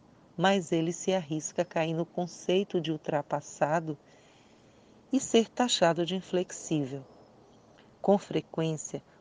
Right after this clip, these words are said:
observa-se que aqueles que pregam a justiça e a retidão são rejeitados e fracassam na sociedade.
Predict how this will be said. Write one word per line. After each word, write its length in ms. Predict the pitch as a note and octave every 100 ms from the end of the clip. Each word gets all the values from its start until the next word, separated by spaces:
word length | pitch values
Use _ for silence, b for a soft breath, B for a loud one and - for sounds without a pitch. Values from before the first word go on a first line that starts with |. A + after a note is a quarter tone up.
| -
observa-se 800 | F#3 F#3+ - G3 G3+ G3+ - G3+
que 180 | -
aqueles 720 | D#3 D3+ - F#3 G#3+ A3+ - -
que 160 | E3+
pregam 480 | - - D#3 D#3 D#3
a 80 | D#3
justiça 800 | C#3+ D#3 - - F3+ G3+ - E3
e 160 | D#3
a 60 | D3+
retidão 760 | D3 D#3 - D3+ C#3 E3 E3 - B B -
são 240 | - B3+
rejeitados 920 | A3+ A#3+ A3 A#3 - F3 F#3 F#3+ F#3+
e 40 | G#3
fracassam 720 | - A3 - E3 E3+ - F3+
na 120 | F#3+
sociedade. 880 | - F#3+ - A#3 E3 C#3 C#3 C3+